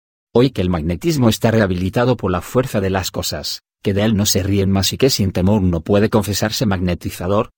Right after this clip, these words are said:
es poco digno y poco caritativo para ellos su ser de represalias hacia una ciencia hermana de la suya que no puede prestarle sino un benéfico apoyo. "Nosotros no atacamos a los hombres", dicen ellos,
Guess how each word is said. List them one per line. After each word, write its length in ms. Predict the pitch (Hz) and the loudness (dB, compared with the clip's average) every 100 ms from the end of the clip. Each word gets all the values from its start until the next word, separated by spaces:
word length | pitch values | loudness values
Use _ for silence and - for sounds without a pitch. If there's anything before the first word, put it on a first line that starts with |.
| _ | _
es 160 | 113 104 | -4 0
poco 240 | 160 135 | 0 2
digno 240 | 110 110 113 | 2 2 2
y 80 | 95 | 2
poco 300 | 123 107 95 | 0 0 -4
caritativo 580 | 92 90 92 101 95 | -2 -2 -2 0 0
para 200 | 90 82 | 0 -2
ellos 260 | 73 69 69 | -4 -8 -8
su 200 | - 104 | -8 -4
ser 200 | - 110 | -2 0
de 120 | 101 | 2
represalias 640 | 95 92 87 - 107 117 - | 0 -2 -2 0 2 0 0
hacia 220 | 87 92 | -2 -2
una 160 | 87 87 | 0 0
ciencia 340 | 101 95 107 | 0 0 0
hermana 360 | 95 101 120 113 | 2 2 2 2
de 120 | 98 | 0
la 120 | 92 | -2
suya 340 | - 110 104 | -2 0 0
que 140 | 98 95 | 0 -2
no 140 | 95 | 0
puede 220 | - 104 | 2 2
prestarle 480 | 98 107 101 123 139 | 2 0 -2 0 0
sino 320 | 131 117 110 | 0 0 2
un 120 | 110 98 | 4 2
benéfico 500 | 95 107 - 95 104 | 2 0 0 0 0
apoyo. 460 | 98 82 73 71 _ _ _ _ - | 0 -2 -4 -8 _ _ _ _ -4
"Nosotros 500 | 107 104 113 117 101 | -2 0 0 -2 0
no 160 | 107 | 2
atacamos 460 | 117 113 98 123 143 | 2 0 0 0 0
a 40 | |
los 220 | 95 92 85 | 0 -2 -4
hombres", 440 | 76 71 71 - _ _ | -8 -10 -12 -16 _ _
dicen 400 | 92 107 - 98 | 0 0 2 2
ellos, 420 | 101 87 92 - | 2 0 -4 -8